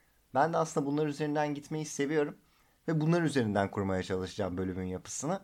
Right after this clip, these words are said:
Sitede de Arkham Asylum'la ilgili elbette bir yazı var. Bazen yazılarla podcastlerin içeriğini birbirinden farklı tutmak, yani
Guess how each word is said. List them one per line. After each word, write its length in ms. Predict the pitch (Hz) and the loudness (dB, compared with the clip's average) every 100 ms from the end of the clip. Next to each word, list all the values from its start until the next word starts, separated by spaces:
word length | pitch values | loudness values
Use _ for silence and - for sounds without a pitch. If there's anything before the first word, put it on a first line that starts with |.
| - | -10
Sitede 500 | - 123 160 160 180 | -8 -4 0 2 8
de 140 | 147 | 8
Arkham 360 | 95 107 107 117 | 10 6 4 2
Asylum'la 500 | 117 127 120 117 117 | 6 6 6 4 0
ilgili 520 | 110 110 117 113 - _ _ _ | -2 -2 0 0 -4 _ _ _
elbette 520 | 110 107 101 - 101 | 2 4 2 2 -2
bir 60 | 95 | 0
yazı 400 | 95 101 95 110 | 2 0 2 6
var. 440 | 127 170 160 - - - _ _ - | 6 6 2 -10 -20 -20 _ _ 6
Bazen 420 | 139 160 185 175 - | 6 8 4 2 -6
yazılarla 1000 | 117 123 120 147 147 156 151 147 139 - _ - | -2 -2 -2 2 4 4 4 2 2 -4 _ 2
podcastlerin 600 | 117 117 131 131 143 123 | 2 6 2 2 0 0
içeriğini 440 | 117 127 123 123 | 0 0 0 0
birbirinden 420 | 117 117 117 120 | 0 0 0 0
farklı 400 | 120 117 113 117 | 2 2 2 -4
tutmak, 540 | 110 - 117 113 - - | -12 -2 2 2 0 -14
yani 580 | 95 95 92 98 101 - | 0 2 4 0 -4 -6